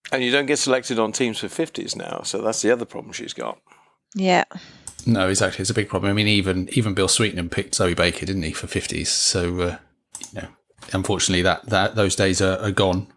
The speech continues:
Speaker 3: for the, for the time being, at least. Um, one final bronze medal to mention, uh, and someone, Bob, who, who found a, a sort of redemption, if you like, in Rome. Uh, Luke Greenbank, who had that,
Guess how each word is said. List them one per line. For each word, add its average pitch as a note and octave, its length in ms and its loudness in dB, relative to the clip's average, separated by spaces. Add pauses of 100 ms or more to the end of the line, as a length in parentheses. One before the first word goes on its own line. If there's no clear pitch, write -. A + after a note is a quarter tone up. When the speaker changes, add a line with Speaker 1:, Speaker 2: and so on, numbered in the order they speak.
Speaker 3:
for - 160 -4
the, F#2+ 140 -10
for - 120 -6
the - 100 -2
time F2+ 240 2
being, E2+ 200 0
at - 160 -6
least. - 260 -8 (440)
Um, C3+ 320 2
one C3 560 4
final A2+ 580 2
bronze G#2 340 -2
medal A2+ 280 0 (260)
to - 140 -2
mention, G2+ 460 0 (300)
uh, G2+ 40 0
and G2 320 4
someone, A2 320 2
Bob, G2+ 260 2
who, F#2+ 360 0 (100)
who G2 100 -2
found G#2 260 2
a, G#2 220 2
a G2+ 100 -2 (140)
sort C3 300 2
of F2 100 -2
redemption, E2 460 0
if - 100 -8
you D2 80 -4
like, - 240 -6
in E2 100 -2
Rome. E2+ 300 0
Uh, F#2 140 2
Luke G2+ 260 -2
Greenbank, F#2 480 0
who F2+ 100 -4
had F2+ 200 0
that, F2 220 -2